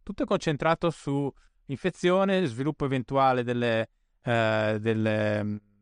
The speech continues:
insomma, della malattia, e poi guarisci, diciamo, no? Però, cioè, questa cosa può avere anche,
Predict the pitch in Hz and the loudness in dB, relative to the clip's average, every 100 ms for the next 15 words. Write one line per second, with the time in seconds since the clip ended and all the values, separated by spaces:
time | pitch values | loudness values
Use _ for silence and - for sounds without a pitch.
0 | _ _ - 113 110 117 131 165 - 180 | _ _ -10 -6 -2 0 2 0 -2 0
1 | 196 233 - _ _ _ - 226 170 165 | 2 2 -4 _ _ _ -10 -2 2 2
2 | 175 170 156 147 143 - 131 120 117 113 | 2 0 2 2 0 -2 -4 -2 -4 -2
3 | 143 - _ _ 285 311 143 - _ _ | -4 -6 _ _ 0 2 0 -4 _ _
4 | - - 208 - - 135 127 - 190 170 | -12 -8 -4 -2 0 -2 -4 -2 2 2
5 | 202 277 269 - 139 160 156 175 180 | 2 2 0 0 -2 -2 -2 -4 -4